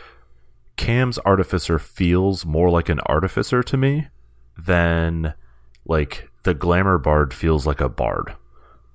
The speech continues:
right? Like, the, the temp H P and shift ability feels less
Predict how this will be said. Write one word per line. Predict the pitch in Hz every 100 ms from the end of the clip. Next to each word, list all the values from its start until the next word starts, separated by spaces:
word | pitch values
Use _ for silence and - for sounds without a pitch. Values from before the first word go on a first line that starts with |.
| - - -
right? | 87 85
Like, | 82 76 -
the, | 85 76 71 - -
the | 82
temp | - 104
H | 104 -
P | - 95 92
and | 78 71
shift | - 90 -
ability | 98 107 113 120
feels | - - 104 90 -
less | 76 92 87 - -